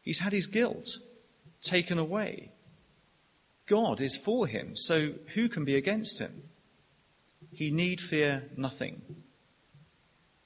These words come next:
I think there's a challenge here for our play it safe, softly, softly approach to Christian service.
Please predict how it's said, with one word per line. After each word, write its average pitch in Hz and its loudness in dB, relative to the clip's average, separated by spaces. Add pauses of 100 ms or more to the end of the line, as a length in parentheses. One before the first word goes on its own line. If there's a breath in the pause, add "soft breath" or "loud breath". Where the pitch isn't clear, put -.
(440)
I 196 -4
think 262 0
there's 170 0
a 165 2
challenge 208 2
here 135 4
for - -4
our 123 2
play 156 4
it - 0
safe, 135 4 (340)
softly, - 0
softly 117 0 (240)
approach - 2
to 123 -2
Christian 135 0
service. - 2